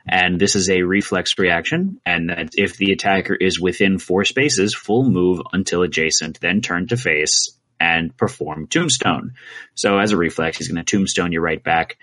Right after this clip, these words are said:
uh, and if you crit him here, you strike a tender spot.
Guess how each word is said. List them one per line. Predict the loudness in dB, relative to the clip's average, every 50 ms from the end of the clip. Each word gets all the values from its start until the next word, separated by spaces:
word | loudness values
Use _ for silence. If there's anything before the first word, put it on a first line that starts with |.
| -20 -20 _ _ _
uh, | 0 2 2 4 2 2 2
and | 0 0
if | 2 0 0
you |
crit | 0 0 0 0 2
him | 2 2 2 2
here, | 2 2 2 2 0 -2 -8 -16 _ -4
you | 0 0 0
strike | 2 2 2 2 2 2
a | 0
tender | 0 0 0 2 2 2 2 2
spot. | 2 0 0 0 0 0 0 -2 -6 -10